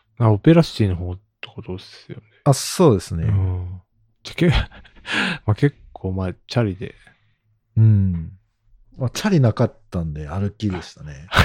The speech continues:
Speaker 2: <laughs> すごいな。え、
Speaker 1: うん。
Speaker 2: け-、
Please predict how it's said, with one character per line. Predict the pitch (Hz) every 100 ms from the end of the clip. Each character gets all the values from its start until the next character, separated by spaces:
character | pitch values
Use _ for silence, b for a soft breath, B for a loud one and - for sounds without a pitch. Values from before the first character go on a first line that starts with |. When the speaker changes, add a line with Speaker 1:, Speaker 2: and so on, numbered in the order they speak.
| - - - B B B B -
Speaker 2:
<laughs> | - 156 139 127 117 104 - _
す | - - 101
ご | 92 113 147
い |
な。 | 92 151 - 110 - B B B B - _ _ _ _ _ -
え、 | 139
Speaker 1:
う |
ん。 | 78
Speaker 2:
け-、 | 98